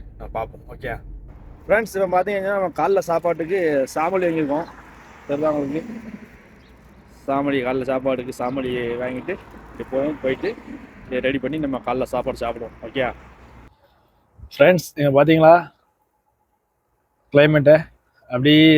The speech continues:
செமையா காத்தும் அடிக்குது, குளிர்ந்த காத்து அடிக்குது. வானத்தை பாருங்க, அப்படியே மூடி நிக்குது, மழை வர்ற மாதிரி அப்படியே மூடி நிக்குது வானங்கள். மழை வரும்னு நினைக்க அநேகமா. இன்னும் இப்பவுமே நல்லா குளிர் இருக்குது. இன்னும் இப்போ இந்த மழை வந்துச்சுன்னு வச்சுக்கோங்களேன், இன்னும் குளிர் அதிகமாயிரும்.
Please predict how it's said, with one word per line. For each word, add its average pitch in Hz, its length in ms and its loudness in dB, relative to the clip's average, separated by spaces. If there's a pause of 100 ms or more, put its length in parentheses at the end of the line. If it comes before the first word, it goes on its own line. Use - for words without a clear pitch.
(120)
செமையா 147 400 4
காத்தும் 147 300 6
அடிக்குது, 147 340 4 (320)
குளிர்ந்த 156 340 2
காத்து 147 220 4
அடிக்குது. 143 340 4 (880)
வானத்தை 147 280 6
பாருங்க, 127 240 0 (1600)
அப்படியே 135 300 4
மூடி 175 240 8
நிக்குது, 147 280 2
மழை 143 200 8
வர்ற 156 200 6
மாதிரி 160 160 2
அப்படியே 151 200 -2
மூடி 156 220 -2
நிக்குது 139 280 -6
வானங்கள். 135 340 -6 (920)
மழை 147 220 8
வரும்னு 147 260 2
நினைக்க 139 240 0
அநேகமா. 139 320 -2 (960)
இன்னும் 143 180 0
இப்பவுமே 165 280 6
நல்லா 160 200 8
குளிர் 156 260 8
இருக்குது. 147 280 4 (180)
இன்னும் 151 200 0
இப்போ 147 140 4 (120)
இந்த 147 200 0
மழை 160 160 8
வந்துச்சுன்னு 170 260 2
வச்சுக்கோங்களேன், 165 380 0
இன்னும் 160 220 -2
குளிர் 160 200 4
அதிகமாயிரும். 143 480 0